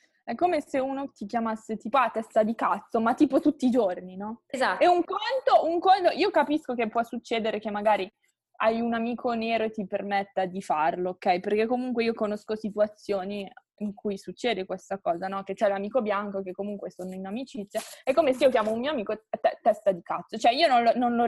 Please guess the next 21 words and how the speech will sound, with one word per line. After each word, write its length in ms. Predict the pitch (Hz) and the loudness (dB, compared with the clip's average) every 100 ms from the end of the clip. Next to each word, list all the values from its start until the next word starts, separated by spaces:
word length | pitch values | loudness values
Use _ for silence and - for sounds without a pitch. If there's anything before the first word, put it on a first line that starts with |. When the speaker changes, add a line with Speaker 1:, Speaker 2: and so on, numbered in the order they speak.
| - | 2
Speaker 1:
non 220 | 240 233 | 0 4
è 40 | 262 | 4
una, 200 | 220 208 _ | 4 0 _
io 200 | - 233 | -2 0
non 160 | 254 214 | 2 0
gli 120 | 196 202 | -2 -2
sto 220 | - 214 | 4 4
dando 280 | 196 196 190 | 4 0 0
della 240 | 196 185 | 0 0
testa 320 | 190 196 190 | -2 -6 -6
di 120 | 180 | -8
cazzo, 340 | - 180 - 190 | -6 -6 -6 -4
cioè, 240 | 208 190 | 0 0
non 160 | 202 214 | -2 -2
è 140 | 208 | -2
offensivo, 920 | 185 - _ 196 190 196 - 202 175 185 | -4 -10 _ -4 -4 -6 -8 -6 -4 -6
nel 160 | 196 | -6
senso, 300 | - 185 - | -8 -6 0
è 100 | 214 | 0
per 200 | - 165 - | -2 -8 -10
ridere. 460 | 208 170 175 175 | -10 -6 -6 -6